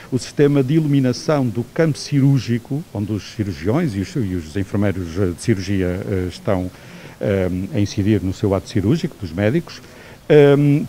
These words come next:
todo o processo de pantofos foi todo substituído e, portanto, com uma luz bastante mais amigável, bastante mais confortável para quem está durante duas horas ou três horas concentrado num ponto muito específico, eh, a, a, a produzir, eh, e a, e a concretizar uma intervenção cirúrgica.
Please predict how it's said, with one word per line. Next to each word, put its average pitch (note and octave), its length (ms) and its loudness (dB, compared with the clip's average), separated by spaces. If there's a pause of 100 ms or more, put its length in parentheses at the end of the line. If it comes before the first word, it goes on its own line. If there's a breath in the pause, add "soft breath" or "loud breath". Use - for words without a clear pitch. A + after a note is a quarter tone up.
todo D3+ 200 2
o C#3 220 -2
processo D3 340 -2
de - 40 -16
pantofos C3+ 400 0
foi D3 120 -2
todo C#3 220 -2
substituído A#2 680 -2
e, G#2 40 0
portanto, - 320 -4
com - 120 -4
uma A#2+ 80 2
luz A#2+ 180 2
bastante A2 320 -4
mais A#2 160 -2
amigável, A2+ 540 2
bastante A2 320 -6
mais B2+ 180 -4
confortável B2+ 560 -4
para B2+ 120 -6
quem C3 120 -4
está B2+ 240 -2
durante B2 320 -2
duas B2 220 0
horas A#2 200 2
ou G#2+ 80 -2
três A2+ 220 -2
horas B2 180 0
concentrado C#3 640 2
num C3 220 4
ponto C3+ 300 0
muito D3 140 0
específico, - 600 -6 (340 loud breath)
eh, C3 640 2
a, - 40 -4
a, - 20 -2
a A2+ 40 -4
produzir, A#2 360 0
eh, B2 220 0
e G2 200 0
a, F#2+ 160 0 (220)
e G2 40 0
a G#2+ 60 2
concretizar B2 500 0
uma B2 100 2
intervenção A#2+ 380 -2
cirúrgica. A#2 480 -2